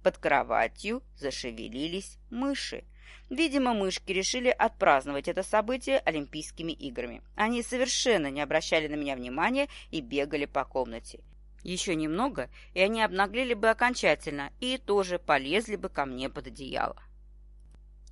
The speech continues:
Испытывая муки совести и позднего раскаяния, я вышла на свежий воздух и ласковым елейным шепотом пыталась вернуть в дом незаслуженно обиженное создание. Но сколько я не повторяла "кис-кис",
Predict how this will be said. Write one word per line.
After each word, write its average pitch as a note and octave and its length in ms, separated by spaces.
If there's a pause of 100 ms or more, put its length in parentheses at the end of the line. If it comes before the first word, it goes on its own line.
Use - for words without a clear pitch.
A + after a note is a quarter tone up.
Испытывая A3+ 600
муки G3 300
совести D3+ 560
и G#3 340
позднего E3 460
раскаяния, C#3+ 760 (300)
я E4 200
вышла C4+ 280
на A3 140
свежий G3+ 380
воздух C#4 500
и A#3+ 220
ласковым F#3+ 720
елейным D#3+ 680
шепотом D3 720 (320)
пыталась F#3 580
вернуть D#3+ 360
в C3 60
дом C4 240
незаслуженно G#3 840
обиженное B2+ 600
создание. B2 720 (400)
Но C4+ 140
сколько C4+ 420
я G3 160
не F#3 100
повторяла F3 600
"кис-кис", C4 600